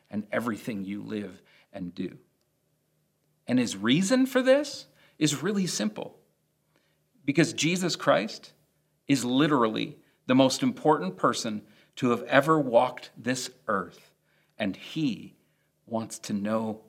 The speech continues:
each of us personally. He's beyond any celebrity or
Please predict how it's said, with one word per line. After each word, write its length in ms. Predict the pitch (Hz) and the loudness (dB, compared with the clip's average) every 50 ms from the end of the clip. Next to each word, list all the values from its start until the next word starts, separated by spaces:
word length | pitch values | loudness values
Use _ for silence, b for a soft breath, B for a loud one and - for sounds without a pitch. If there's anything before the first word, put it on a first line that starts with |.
| _ - | _ -8
each 280 | 143 156 160 156 - | -6 -6 -4 -4 -6
of 120 | - - - | -6 -6 -6
us 380 | - - - - - - - _ _ _ _ _ _ _ _ _ _ _ _ _ _ _ _ | -8 -10 -10 -14 -20 -20 -20 _ _ _ _ _ _ _ _ _ _ _ _ _ _ _ _
personally. 640 | _ - - 160 156 - - - - - - - _ _ _ _ _ _ _ _ _ _ _ _ _ _ _ _ _ _ _ _ _ _ | _ -4 -4 -4 -2 -4 -8 -12 -16 -20 -20 -20 _ _ _ _ _ _ _ _ _ _ _ _ _ _ _ _ _ _ _ _ _ _
He's 240 | - 175 175 156 | -6 -4 -4 -4
beyond 420 | 147 151 156 151 143 151 180 185 160 | -2 0 2 4 4 4 4 4 2
any 180 | 160 156 156 | 2 2 2
celebrity 1080 | 151 156 - - 131 120 110 110 117 120 - 143 131 127 131 139 143 139 147 160 151 113 | 0 0 -2 -4 -4 -2 0 0 0 0 0 -2 -2 0 0 0 0 0 0 -2 -4 -4
or 180 | 90 92 85 | -4 -6 -8